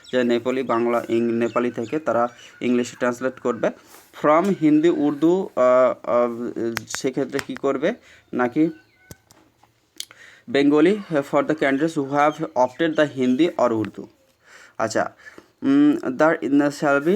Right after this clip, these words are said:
twenty marks। একে যে, এই যে ইয়ে থাকবে, ট্রান্সলেশন থাকবে, সেখানে বলেই দিয়েছে টোয়েন্টি মার্কসের থাকবে। এরপরে হচ্ছে ভেরিফিকেশনস, আহ, ক্যারেক্টার্স, আহ, অথ-, আহ, আহ, যেটা হচ্ছে অ্যান্টিসিডেন্টস। এখানে ভেরিফিকেশন রুল হবে এরপর,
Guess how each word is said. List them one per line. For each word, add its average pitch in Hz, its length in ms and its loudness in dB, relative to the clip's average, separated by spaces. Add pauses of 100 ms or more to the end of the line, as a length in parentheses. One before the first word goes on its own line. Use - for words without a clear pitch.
(320)
twenty 147 340 2
marks। 120 220 -2
একে 147 240 0
যে, 143 400 -2
এই 127 160 0
যে 147 360 0
ইয়ে 123 180 -2
থাকবে, 131 480 -4
ট্রান্সলেশন 135 560 -4
থাকবে, 135 240 -4
সেখানে 131 280 -6
বলেই 123 280 -2
দিয়েছে 139 220 -6
টোয়েন্টি 120 320 -4
মার্কসের 120 360 -4
থাকবে। 110 360 -10 (920)
এরপরে 180 280 2
হচ্ছে 202 140 0
ভেরিফিকেশনস, 185 1000 0
আহ, 151 200 4
ক্যারেক্টার্স, 156 600 0
আহ, 135 500 2
অথ-, 135 220 0
আহ, 123 440 0
আহ, 120 260 0
যেটা 131 260 -4
হচ্ছে 135 480 -2
অ্যান্টিসিডেন্টস। 131 1040 -4 (380)
এখানে 151 260 2
ভেরিফিকেশন 151 680 0
রুল 147 200 0
হবে 147 260 0
এরপর, 147 380 2